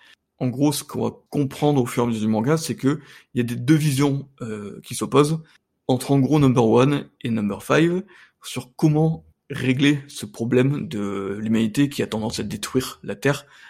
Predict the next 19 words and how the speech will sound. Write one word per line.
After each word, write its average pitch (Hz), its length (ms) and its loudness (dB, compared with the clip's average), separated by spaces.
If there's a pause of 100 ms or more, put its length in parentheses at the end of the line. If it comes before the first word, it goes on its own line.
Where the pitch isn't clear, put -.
(280)
et 107 140 -10
s'autodétruire, 120 600 -2
quoi. - 200 -10 (100)
Donc 131 400 -4
c'est - 220 4
vraiment 143 600 6
un 127 100 0
manga 131 260 2
que 135 80 -6
j'ai 127 120 -4
beaucoup 135 400 -4
apprécié 131 380 -2
parce 131 220 -10
que - 280 -8
ça - 160 -8
part - 360 -8
très 135 320 0
en 127 60 2
aventure 117 600 -4